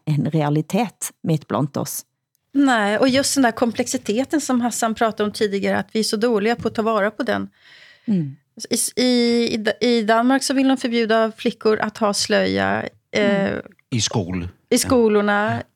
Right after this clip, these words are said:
Speaker 2: I Iran så kämpar kvinnor för att bli av med sina slöjor. Det här
Speaker 3: Ja.
Speaker 2: är en och
Speaker 1: Mm.
Speaker 2: samma värld, det är en och samma fråga.
Speaker 1: Mm.
Speaker 2: Eh, en och samma religion och reaktioner på det. Det är otroligt.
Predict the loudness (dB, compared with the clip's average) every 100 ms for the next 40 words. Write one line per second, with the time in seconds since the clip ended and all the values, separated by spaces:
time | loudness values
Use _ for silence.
0 | -4 0 2 2 2 2 0 -2 -2 0
1 | 0 -4 -2 -2 -2 -6 -2 0 2 0
2 | -2 -4 -4 -4 -2 -2 -2 -4 -6 -4
3 | -2 0 0 0 0 0 0 -2 -2 -2
4 | -2 0 0 -2 -4 -4 -4 -2 -2 -2
5 | -4 -6 -10 -18 -20 _ -18 -18 -20 _
6 | -8 -4 -4 -2 -2 -2 -2 -4 -10 -20
7 | -20 _ -2 0 2 4 4 2 0 -2
8 | 0 0 0 -2 -6 -6 -10 _ -10 -8
9 | -8 -10 -16 _ _ _ _ _ _ _
10 | _ _ _ _ -6 -4 -2 0 0 -4
11 | -10